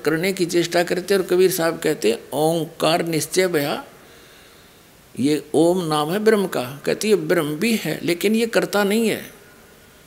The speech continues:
ये कंप्लीट गॉड नहीं है।" देखिएगा, ये हंस योग प्रकाश नाम महिमा दो सौ सत्ताईस पृष्ठ पे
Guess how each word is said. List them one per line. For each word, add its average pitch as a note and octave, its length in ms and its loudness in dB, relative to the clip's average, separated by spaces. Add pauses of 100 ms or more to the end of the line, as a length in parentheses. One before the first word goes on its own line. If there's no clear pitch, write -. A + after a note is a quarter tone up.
(200)
ये E3+ 120 0
कंप्लीट F#3 520 0
गॉड G3 200 2
नहीं G#3+ 280 -2
है।" - 180 -8 (220)
देखिएगा, - 520 -6 (760)
ये D#3 200 0
हंस D3+ 480 -4
योग D#3 340 0
प्रकाश - 640 -6 (3000)
नाम D3+ 440 0
महिमा C3+ 440 -4 (720)
दो C#3 220 0
सौ D#3+ 160 -2
सत्ताईस D3+ 540 -2
पृष्ठ - 320 -8
पे - 200 -12